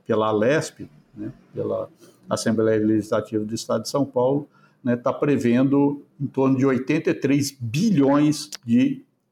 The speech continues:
é, isenções fiscais, entre isenção fiscal de I C M S, I P V A e outros impostos. Só de I C M S a previsão é de cinquenta e três bilhões.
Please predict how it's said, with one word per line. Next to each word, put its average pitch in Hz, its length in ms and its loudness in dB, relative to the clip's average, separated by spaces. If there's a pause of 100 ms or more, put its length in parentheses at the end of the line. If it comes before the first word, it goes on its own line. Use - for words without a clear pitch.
(180)
é, 117 380 0
isenções 120 580 2
fiscais, 127 600 -2 (760)
entre 131 280 2
isenção 117 420 2
fiscal 117 420 0
de 110 80 0
I 107 40 0
C 120 160 -2
M 117 160 4
S, 120 420 2
I 101 40 -4
P 117 200 0
V 110 200 2
A 123 180 2
e 120 120 4
outros 120 380 0
impostos. 113 520 -2 (260)
Só 127 200 2
de 127 120 4
I - 20 2
C 135 180 0
M 131 160 4
S 123 480 2 (340)
a 107 340 0
previsão 120 580 2
é 127 60 2
de 120 540 0 (260)
cinquenta 127 540 -2
e - 40 0
três 120 360 0
bilhões. 113 760 0